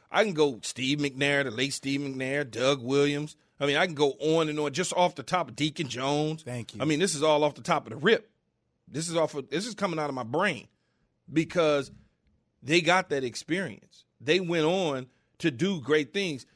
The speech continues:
Speaker 1: You know who Bob Hayes is?
Speaker 2: Hmm.
Speaker 1: Okay? <laughs>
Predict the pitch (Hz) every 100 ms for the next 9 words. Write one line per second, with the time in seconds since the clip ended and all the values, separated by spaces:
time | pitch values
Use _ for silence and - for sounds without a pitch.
0 | _ - 233 233 190 110 147 165 123 131
1 | 151 185 208 240 233 - _ _ _ 95
2 | - _ _ - 220 233 214 _ _ _
3 | 113 202